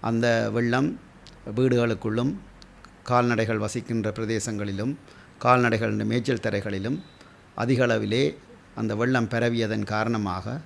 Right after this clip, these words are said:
முக்கியமாக யாழ்ப்பாண கடல் நீர் ஏரியின் வடமராட்சி, தென்மராட்சி, ஆ, இணைகின்ற பிரதேசம், ஆ, துன்னாலை, வரணி, ஆ, மருதங்கேணி ஆகிய பிரதேசங்களிலே,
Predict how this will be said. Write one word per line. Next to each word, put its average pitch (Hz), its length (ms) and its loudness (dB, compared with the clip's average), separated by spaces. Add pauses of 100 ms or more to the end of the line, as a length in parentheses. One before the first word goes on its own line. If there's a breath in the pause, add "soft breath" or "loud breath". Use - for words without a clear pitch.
(420 loud breath)
முக்கியமாக 117 760 0
யாழ்ப்பாண 113 640 0
கடல் 110 260 -4
நீர் 104 180 -2
ஏரியின் 101 380 -2
வடமராட்சி, 117 600 0
தென்மராட்சி, 110 760 -4 (640 loud breath)
ஆ, 101 440 -2
இணைகின்ற 107 760 -2 (180)
பிரதேசம், 110 640 -4 (360)
ஆ, 104 380 -6 (120)
துன்னாலை, 113 520 -2 (560 loud breath)
வரணி, 107 420 0 (560 loud breath)
ஆ, 101 320 -2
மருதங்கேணி 107 580 -2
ஆகிய 113 340 -2
பிரதேசங்களிலே, 135 840 0